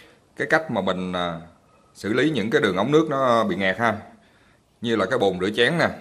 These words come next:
rồi, à, những cái đường ống nước ở trong cái, à, nhà tắm của mình á, những, à, cái ống nước thoát sàn á. Thì khi mà cái đường ống hoặc cái bồn cầu, à, của mình đó các bạn, mà nó bị nghẹt á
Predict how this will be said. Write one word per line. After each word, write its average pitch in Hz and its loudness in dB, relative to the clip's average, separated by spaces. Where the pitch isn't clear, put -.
rồi, 92 2
à, 92 4
những 98 -4
cái 139 2
đường 90 0
ống 151 0
nước 170 0
ở 107 -2
trong 113 -2
cái, 127 2
à, 117 4
nhà 98 2
tắm 139 0
của 151 -4
mình 101 4
á, 113 -2
những, 110 -4
à, 113 2
cái 123 0
ống 147 0
nước 156 2
thoát 160 2
sàn 92 2
á. 113 -6
Thì 101 4
khi 139 0
mà 104 2
cái 156 -2
đường 104 0
ống 147 -2
hoặc 113 -2
cái 151 0
bồn 110 -2
cầu, 98 4
à, 98 6
của - -4
mình 113 2
đó 131 2
các 139 -2
bạn, 95 0
mà 104 -4
nó 123 0
bị 117 -4
nghẹt 95 -2
á 131 -6